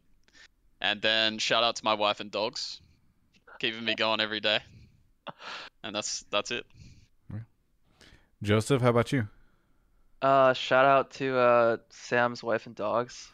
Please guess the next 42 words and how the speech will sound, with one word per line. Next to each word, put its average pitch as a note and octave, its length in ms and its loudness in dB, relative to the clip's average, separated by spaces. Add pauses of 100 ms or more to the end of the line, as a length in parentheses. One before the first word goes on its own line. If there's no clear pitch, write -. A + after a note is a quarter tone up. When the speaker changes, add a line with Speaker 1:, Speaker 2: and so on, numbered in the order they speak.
Speaker 3:
He B2 60 -8
doesn't A2 260 -6
shut A#2+ 160 -4
up A2+ 120 -4
about A#2+ 240 -2
his A#2+ 180 -8
wife A2+ 200 -4
and A2+ 100 -14
dogs A2+ 400 -4
every A2+ 160 -4
single A#2 260 -8
day A2+ 140 -2
at A#2+ 160 6
the A2+ 80 -2
office. D#3+ 520 0 (180)
Speaker 1:
<laughs> A3+ 220 -2 (540)
Speaker 3:
Um, A#2 500 2
no, D3 240 4
like, D3 200 2
I D#3 160 4
think F3+ 320 -2
just - 260 -2
shout C3+ 360 2
out C#3 160 2
to C3+ 100 0
all B2+ 100 4
the A#2 60 -4
fans. A2+ 640 -6 (100)
Uh, A2+ 280 0
I A2+ 100 0
think, - 360 -12 (840)
uh, A#2 360 4 (440)
the B2+ 140 -6
more B2 200 4
I B2 60 4
move B2 240 -2
into B2 220 -6
management, A#2 480 -4
the A#2+ 80 -10
more A#2+ 480 -4
I A#2+ 100 2
r-, A#2 120 -10